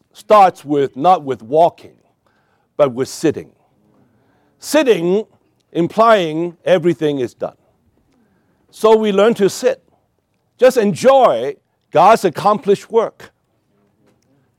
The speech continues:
We are seated together with him.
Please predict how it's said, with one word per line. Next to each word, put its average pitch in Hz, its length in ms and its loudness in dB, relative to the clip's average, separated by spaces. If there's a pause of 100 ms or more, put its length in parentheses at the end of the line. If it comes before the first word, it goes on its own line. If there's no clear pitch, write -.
(600)
We 254 180 -2
are 226 120 4
seated 233 640 -2 (300)
together 185 520 0
with 117 320 -2
him. 120 260 -6